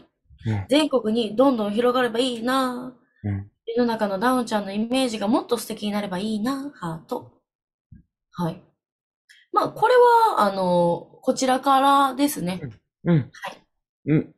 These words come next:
Speaker 1: 「いいっすか？」って言ったら、「いいよ」って速攻で言ってくれたって感じです。うん。
Speaker 2: あの、はい。ヒカル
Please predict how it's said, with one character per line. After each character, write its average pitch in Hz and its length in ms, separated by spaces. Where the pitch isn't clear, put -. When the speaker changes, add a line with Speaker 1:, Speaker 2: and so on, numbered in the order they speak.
Speaker 1:
「い 208 240
い - 20
っ - 20
す - 200
か？」 214 160
っ - 180
て 113 120
言 104 100
っ - 40
た - 120
ら、 208 120
「い 202 200
い 170 40
よ」 208 120
っ - 140
て - 80
速 151 200
攻 147 140
で 139 60
言 131 60
っ - 20
て 123 80
く 123 80
れ 98 100
た 151 80
っ 156 80
て - 80
感 98 160
じ 95 80
で 92 80
す。 - 240
う 110 60
ん。 104 120
Speaker 2:
あ 196 100
の、 175 380
は 196 140
い。 - 120
ヒ - 160
カ 622 80
ル 605 60